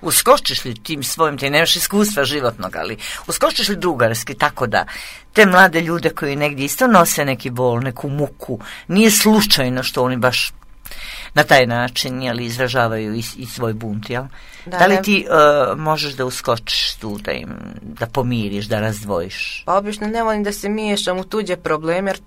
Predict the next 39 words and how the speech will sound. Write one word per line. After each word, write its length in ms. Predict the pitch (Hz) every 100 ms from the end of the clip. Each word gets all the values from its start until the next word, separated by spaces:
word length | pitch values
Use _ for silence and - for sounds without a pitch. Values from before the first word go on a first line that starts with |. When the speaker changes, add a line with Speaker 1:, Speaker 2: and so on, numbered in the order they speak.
| -
Speaker 2:
tako 280 | 170 180 180
mogu 260 | 190 190 185
samo 300 | - 190 190
ja 280 | 190 170 - - - - - - -
upasti. 640 | 190 170 170 - 160 165
<clears throat> 1000 | - 262 247 202 - - - - - -
Speaker 1:
U 60 |
problem? 140 | 120 208
Speaker 2:
Mogu 160 | 214
tako 240 | - 190 190
je, 160 | 202 202 - -
tako 240 | - 170 175
ja 180 | 202 170
upadnem 340 | 165 165 151
u 40 |
problem. 440 | 156 160 180 233 247 - - - - - - -
Međutim, 840 | 190 196 185 226 214 226 226 208 - - - - - - - -
ako 280 | 170 170
se 180 | 165 175
radi 280 | 180 185 175
o 40 |
dobrom 340 | 180 185 170 165
drugu, 480 | 170 214 196 214 208 -
za 80 | 170
kog 80 | 170
Speaker 1:
Tako. 160 | 175 175
Speaker 2:
znam 260 | 202 185
da 100 | 170
će 280 | 165 165 170 170
i 120 | 175
on 120 | 196 190
meni 200 | 185 175
jednog 200 | 170 165
dana 260 | 180 160
da 100 | 151
priskoči 460 | 147 170 170 147 151
u 40 |
pomoć, 340 | - 180 196 190
Speaker 1:
Naravno. 220 | 185 123